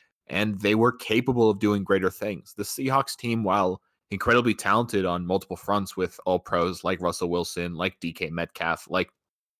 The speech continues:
Tyler Lockett, and of course Bobby Wagner on that defensive side, along with K J Wright and Jamal Adams, who currently saying that he will play, but Pete Carroll is calling it a game time decision. Uh, I gave my,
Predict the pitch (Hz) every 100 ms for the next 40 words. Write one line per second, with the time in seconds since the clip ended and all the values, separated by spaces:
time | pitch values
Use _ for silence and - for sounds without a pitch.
0 | _ - 92 90 90 90 - 95 - -
1 | _ - 120 107 95 - 110 - 104 101
2 | 98 95 95 90 87 76 104 - 95 87
3 | 85 82 85 87 90 82 - 92 80 82
4 | 80 98 95 - 90 98 92 87 85 78
5 | 95 90 87 90 85 - _ _ _ _
6 | - 131 135 123 110 - 113 107 95 82
7 | 98 90 85 107 107 101 95 - 90 98
8 | 95 90 - 95 87 80 82 87 87 85
9 | 85 - 113 113 110 _ _ _ - 82
10 | 82 85 107 104 98 92 87 87